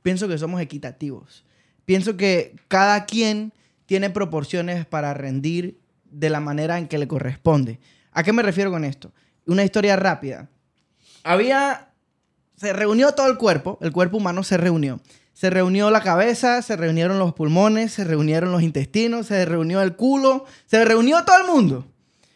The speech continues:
Y entonces el corazón dijo, "Ah, yo soy el más importante". Y luego dijo los riñones, "No, sin mí tú no funciona". Y luego los intestinos, "No, sin mí tú no funciona". Y luego vino y dijo el culo de que, "No, aquí yo soy el más importante".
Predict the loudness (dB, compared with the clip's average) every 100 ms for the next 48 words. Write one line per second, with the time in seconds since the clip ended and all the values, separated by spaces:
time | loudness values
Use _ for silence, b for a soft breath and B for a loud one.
0 | _ _ 0 4 4 4 0 2 2 2
1 | 0 0 -2 -2 -8 -10 -10 -12 -4 -2
2 | -2 -4 -6 -6 -6 -6 -8 -14 -16 -20
3 | _ _ _ _ _ _ _ -8 -6 -4
4 | -4 -2 -2 -2 -4 -6 -6 -8 -6 -6
5 | -8 -8 -10 -10 -6 0 2 2 4 2
6 | 2 2 2 2 -2 -12 b b b 2
7 | 2 2 2 2 -2 -2 -4 -2 0 2
8 | 4 4 6 4 2 0 0 0 -2 -4
9 | b b b b _ 4 6 6 4 2
10 | 0 0 0 -2 -4 -2 -2 -2 -2 -2
11 | -4 -6 -6 -4 -4 -2 -2 0 2 2
12 | 0 0 0 -2 -4 -4 -6